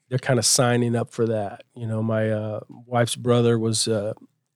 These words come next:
he was a cavalry scout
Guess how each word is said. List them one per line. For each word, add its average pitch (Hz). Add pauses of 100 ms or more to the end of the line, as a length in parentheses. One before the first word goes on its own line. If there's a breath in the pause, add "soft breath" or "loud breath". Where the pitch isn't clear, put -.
(180)
he -
was 120
a 107 (2250)
cavalry 131
scout -